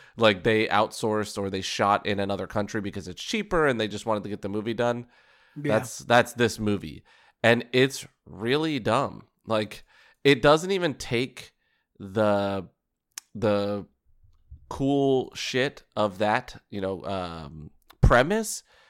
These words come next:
Speaker 1: and do, do anything with it. No, it's just dumb. Like, it's just,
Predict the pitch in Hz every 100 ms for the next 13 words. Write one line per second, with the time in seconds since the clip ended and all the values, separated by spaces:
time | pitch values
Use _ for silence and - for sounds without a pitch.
0 | - 107 107 123 - 107 131 165 170 185
1 | 156 139 107 - - 110 - - - _
2 | - 92 98 - - 95 85 92 - -
3 | 98 -